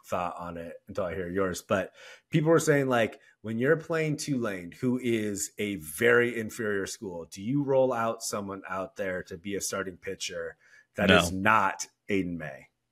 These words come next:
Speaker 2: No.
Speaker 1: Yeah. I think
Speaker 2: No.
Speaker 1: I agree with you.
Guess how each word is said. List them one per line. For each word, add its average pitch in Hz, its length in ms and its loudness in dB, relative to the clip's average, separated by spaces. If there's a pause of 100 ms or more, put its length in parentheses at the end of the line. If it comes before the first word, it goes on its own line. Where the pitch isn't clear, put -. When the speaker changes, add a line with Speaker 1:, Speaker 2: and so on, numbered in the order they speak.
(220)
Speaker 2:
No. 101 340 6 (1500)
Speaker 1:
Yeah. 76 220 -8 (520)
I 104 120 -2
think 113 180 2
Speaker 2:
No. 104 100 4
Speaker 1:
I 107 40 4
agree 85 260 -4
with 73 220 -14
you. 69 240 -14